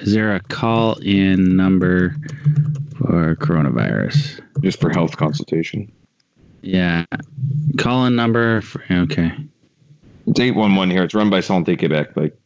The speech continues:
Speaker 2: Quebec's health department.
Speaker 1: Yeah. Well, there's probably a Government of Ontario one as well, or Healthcare Ontario, something like that.
Speaker 2: Yeah.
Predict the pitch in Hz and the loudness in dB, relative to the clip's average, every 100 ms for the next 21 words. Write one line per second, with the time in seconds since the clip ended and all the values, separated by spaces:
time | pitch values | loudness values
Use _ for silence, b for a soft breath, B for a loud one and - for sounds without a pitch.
0 | _ - 90 82 - - 82 73 - - | _ -2 0 0 -4 -6 -2 -2 -2 -6
1 | - 76 - - - _ _ _ _ _ | -2 -2 -4 -6 -10 _ _ _ _ _
2 | _ _ - - 165 156 147 - 143 139 | _ _ -20 -4 -2 -2 -6 -6 0 2
3 | 139 135 - 156 139 127 107 101 110 113 | 2 0 0 0 2 2 0 0 0 2
4 | 104 98 92 - 101 95 - 95 95 95 | 2 2 0 2 2 2 2 2 2 2
5 | 92 92 92 87 90 90 92 92 85 92 | 2 4 2 2 2 2 2 2 2 2
6 | 90 85 - 98 92 - 95 90 87 92 | 2 0 0 -2 -2 -2 0 0 0 0
7 | 90 90 87 - 104 90 90 80 85 85 | 2 0 -2 -4 -2 2 0 0 -2 -2
8 | - - - - - 87 | -8 -20 -20 -18 -6 -2